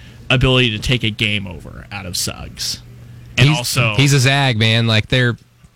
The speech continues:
Speaker 2: I know Domantas Sabonis is tearing it up right now, but when he was drafted by the Thu-, uh, by the Thunder a few years ago, I was like, "He's a zag." I just, I c-, they're just,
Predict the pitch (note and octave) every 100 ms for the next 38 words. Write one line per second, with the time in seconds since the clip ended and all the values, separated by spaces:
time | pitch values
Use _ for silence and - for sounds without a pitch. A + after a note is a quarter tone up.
0 | - - - - _ C3 C#3 D#3 D3 C#3
1 | D3 D3 - C#3 D3+ D3 - - C#3+ C#3+
2 | C#3 C#3+ D3 D3 D3 C#3+ C#3+ C3 - -
3 | - B2 B2 A#2+ C#3 D#3+ D3+ D3+ D3 C#3
4 | C3+ A2 C#3 B2 - A#2 A2 G2+ - A#2
5 | A2 - A#2+ A#2+ A#2 - - - - -
6 | - A2+ A2 B2+ A#2+ A#2+ A#2 A#2+ A#2 A2
7 | A#2+ A#2 - G#2 - - A2+ A2 G2 F#2+
8 | F#2 F#2 F#2+ E2+ - G#2+ G#2 - - -
9 | - - - A2+ A2+ A2+ A#2 G#2 -